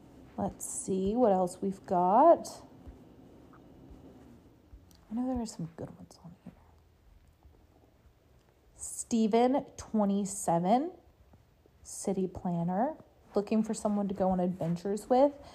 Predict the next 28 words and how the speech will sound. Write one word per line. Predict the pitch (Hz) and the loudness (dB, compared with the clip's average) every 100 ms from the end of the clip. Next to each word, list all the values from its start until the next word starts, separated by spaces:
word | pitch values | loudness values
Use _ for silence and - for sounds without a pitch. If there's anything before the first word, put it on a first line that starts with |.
| - - | -10 2
"I'm | 214 | 2
scuba | 208 - - 220 208 226 269 | 2 -8 -6 0 4 6 4
certified, | - - 208 190 185 185 175 202 226 | 4 8 8 8 4 4 4 2 0
but | 175 170 | -4 0
don't | 190 185 196 | 2 4 2
have | 202 | 0
anyone | 226 240 277 | 0 2 4
to | 339 | 2
dive | 330 220 165 165 165 | 4 6 6 4 0
with. | 160 180 285 - - - - - - | 0 0 -2 -6 -20 -20 -20 -20 -2
During | 220 202 196 | 2 4 4
the | 190 | 2
nice | 180 226 330 - | 2 0 -4 -2
months, | 190 226 277 - | 0 0 -2 -6
I | 190 | -6
spend | - 208 | -4 -4
as | 196 196 | -4 0
much | 262 277 - | -2 -2 -18
time | - 311 330 | -6 -6 -4
as | 285 | -6
I | 311 | -6
can | - 294 | -4 -2
outside | 285 - 302 294 | -2 -2 0 0
hiking, | - 311 403 - 190 196 254 - - - _ _ - | 2 4 4 0 -2 -2 -6 -16 -20 -20 _ _ -18
camping, | - 370 381 254 240 220 | 2 4 6 4 2 -2
and | 233 | -4
climbing, | 220 - 311 285 170 - - - - - - _ - | -4 -2 0 2 0 -4 -16 -20 -20 -20 -20 _ 6
hoping | 277 285 339 330 339 | 6 8 6 6 2